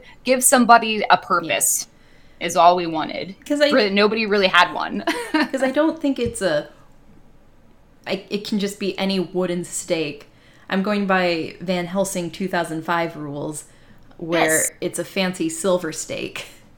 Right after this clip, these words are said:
Speaker 2: that you need to
Speaker 1: Yeah, it
Speaker 2: use.
Speaker 1: could be a fancy silver stake. And you know what, Sam? If we're gonna get really specific, it can't just be any wooden stake. It has to be, like, a specific type of wood.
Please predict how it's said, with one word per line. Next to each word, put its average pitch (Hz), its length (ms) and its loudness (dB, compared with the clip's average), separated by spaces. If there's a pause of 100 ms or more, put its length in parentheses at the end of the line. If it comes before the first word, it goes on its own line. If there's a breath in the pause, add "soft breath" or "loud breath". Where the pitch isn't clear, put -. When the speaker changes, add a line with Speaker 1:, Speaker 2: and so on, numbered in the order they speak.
(200)
Speaker 2:
that 151 140 -8
you 151 100 -6
need 151 160 -6
to 220 60 -8
Speaker 1:
Yeah, 311 220 6
it 226 60 2
Speaker 2:
use. - 80 -8
Speaker 1:
could 233 120 -2
be 269 280 -4
a 196 120 -6
fancy 202 540 -4
silver 220 420 0
stake. 196 460 -2
And 208 120 -2
you 202 60 -2
know 208 120 0
what, 214 180 -2
Sam? 214 420 -2
If - 180 -4
we're 202 140 -2
gonna 202 180 -4
get 185 240 -4
really 214 320 -4
specific, 196 720 -4
it 196 160 -2
can't 262 320 -6
just 208 300 -4
be 202 180 -4
any 185 400 -4
wooden 175 340 -8
stake. 180 420 -4
It - 80 -4
has 185 280 2
to 240 80 -10
be, 254 140 -4
like, 185 360 0
a 175 40 -4
specific 185 840 -2
type 170 320 -2
of 151 220 -12
wood. 151 460 -8